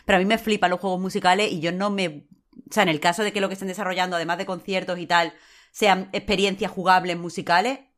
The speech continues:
yo no voy a acercarme a Fortnite para, para jugarla. Eh, y sin embargo me da pena porque, a ver, yo ahora, eh, mi, mi juego musical de cabecera es el Beat Saber,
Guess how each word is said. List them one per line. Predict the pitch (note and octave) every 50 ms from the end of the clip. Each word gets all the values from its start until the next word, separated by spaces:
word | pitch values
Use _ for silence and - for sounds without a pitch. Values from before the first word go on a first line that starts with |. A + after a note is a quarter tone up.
| _ _ -
yo | D#3 G3 G#3+
no | A3+
voy | F#3+ F#3
a | F3
acercarme | - G3 E3+ F#3 E3+ E3 D#3+ D#3+
a |
Fortnite | D#3+ - E3+ D3 D#3+ D#3+ D#3 D3
para, | - E3+ D3+ D3 D3 C#3+ C#3 C#3 C#3
para | E3+ D#3 D#3
jugarla. | - - D3+ E3 F#3 A3+ G#3 D3 C#3+ C#3+ _ _ _ _ _ _ _ _ _ _ _ _ _ _ _ _ _ -
Eh, | G3+ F#3+ F3+ F3+ E3+ D#3+ D#3+ D3+ D3 C#3 C#3 - - _ -
y | - A3+
sin | - A3 G3+
embargo | F#3 F#3 E3 F3 F#3 F#3+ G#3+
me | G#3 F#3+
da | F#3 F#3
pena | A3+ B3 F3+
porque, | F3+ F3 D3+ - D#3+ D3+
a | D3
ver, | D#3+ F3 D#3+
yo | D3 E3+ E3
ahora, | E3+ F#3 G3+ F3 D3+ - -
eh, | D#3+ D#3 D3 D3 -
mi, | D#3+ D#3 D3 C#3+ C#3+
mi | D#3 D#3
juego | C#3+ - F#3 F3+ E3+ F#3 F3+ F3+
musical | F#3 F#3 - G3+ - F#3 F3 F3+ F3+ - - - - _ _ _ _ -
de | F3 F3 F3+ F3
cabecera | F#3+ F3+ F3 E3+ - G3+ G3 G3+
es | A3 G#3
el | G3+ D#3+
Beat | F3+ - -
Saber, | - F#3+ F#3+ A#3+ A3 F3 D3+ -